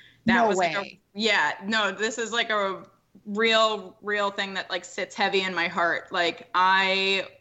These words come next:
Speaker 1: didn't wanna go hiking with friends. I didn't, even if it was, like, a walk, I would feel so anxious about it because I was like,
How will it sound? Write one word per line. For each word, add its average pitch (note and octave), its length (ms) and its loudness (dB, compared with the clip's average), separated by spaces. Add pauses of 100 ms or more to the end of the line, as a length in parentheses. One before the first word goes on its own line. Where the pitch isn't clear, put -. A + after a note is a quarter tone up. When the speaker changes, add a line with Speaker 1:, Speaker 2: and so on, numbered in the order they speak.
Speaker 1:
didn't F#3+ 280 0
wanna F#3 160 -2
go E3 120 2
hiking F#3+ 420 0
with F#3 160 -6
friends. F#3+ 500 0
I F3+ 180 -2
didn't, F3+ 300 -4
even G#3 280 2
if A3+ 140 -2
it A3+ 100 -8
was, F#3+ 100 -6
like, F3 120 -4
a E3+ 80 0
walk, E3+ 640 2
I F3+ 260 4
would F3 200 -4
feel F#3+ 280 -2
so F3+ 540 -2
anxious F3 460 -4
about E3 260 2
it D3 100 -6
because F#3 240 -10
I F3 120 2
was F3 180 -2
like, F3 280 -2